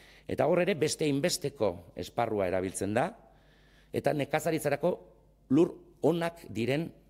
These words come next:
lur asko erabiliz. Idea bat egite-, egin dezazuen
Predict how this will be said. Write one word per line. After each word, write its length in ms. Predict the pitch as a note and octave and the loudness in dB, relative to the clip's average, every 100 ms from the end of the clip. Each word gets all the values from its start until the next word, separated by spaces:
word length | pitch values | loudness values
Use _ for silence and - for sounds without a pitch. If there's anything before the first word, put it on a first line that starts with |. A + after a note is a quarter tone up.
| _ - | _ -2
lur 240 | C3+ - | 0 0
asko 400 | A#2+ - - D3+ | -2 -4 0 0
erabiliz. 640 | - G2 G#2+ E2+ D#2 - - _ _ _ _ - - - | 2 0 0 -2 -4 -8 -12 _ _ _ _ -20 -20 -6
Idea 240 | - D3 G3+ | 0 4 4
bat 160 | G3 | 2
egite-, 280 | E3 E3+ E3+ - | 0 -2 -2 0
egin 220 | C3 F3 | 2 2
dezazuen 460 | F3 A#2 - E3 | 0 -2 0 -2